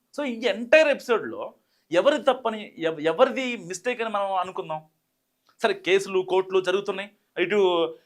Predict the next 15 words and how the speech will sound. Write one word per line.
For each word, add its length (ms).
అటు 160
ఎమ్మెల్యే 800
అరవ 280
శ్రీధర్పై 440
కూడా 360
జనసేన 380
ఒక 180
ఎంక్వైరీ 440
చేసింది. 340
అంతే, 280
ఇప్పుడు 400
ఇది 120
హనీ 180
ట్రాప్ 260
అని 320